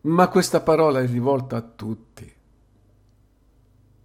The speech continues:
"Noi dunque facciamo da ambasciatori per Cristo",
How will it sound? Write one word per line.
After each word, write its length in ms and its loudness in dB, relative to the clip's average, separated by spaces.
"Noi 340 10
dunque 380 4
facciamo 560 -2
da 160 2
ambasciatori 880 -2
per 460 -6
Cristo", 800 -14